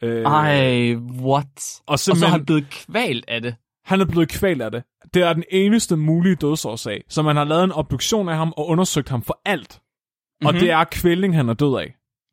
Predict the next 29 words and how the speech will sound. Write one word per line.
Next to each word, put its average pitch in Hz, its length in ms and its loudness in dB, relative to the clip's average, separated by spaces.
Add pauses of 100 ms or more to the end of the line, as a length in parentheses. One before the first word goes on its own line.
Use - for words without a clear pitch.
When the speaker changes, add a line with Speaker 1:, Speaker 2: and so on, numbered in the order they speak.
(400)
Speaker 1:
Det 165 140 -6
eneste, 196 400 2
man 135 140 2
kunne 123 100 -2
se 208 220 -2
i 147 120 -4
ham, 131 200 -4
det 135 140 -6
var, 135 240 -4 (520)
at 139 100 0
han 135 160 2
havde 139 160 2
en 151 80 4
blodalkoholprocent 127 920 0
på 107 420 -6
en 151 380 -4
komma 113 260 -8 (600)
fire. 175 320 0 (920)
Speaker 2:
Så 135 180 4
Speaker 1:
Og, 135 120 4
Speaker 2:
det 135 160 0
er - 60 4
jo 170 60 2
Speaker 1:
øh, 131 60 2
Speaker 2:
ikke 127 120 -2
forfærdeligt 113 320 -2
meget. 101 200 -8 (680)
Fjorten 156 260 -6
promille. 127 340 -4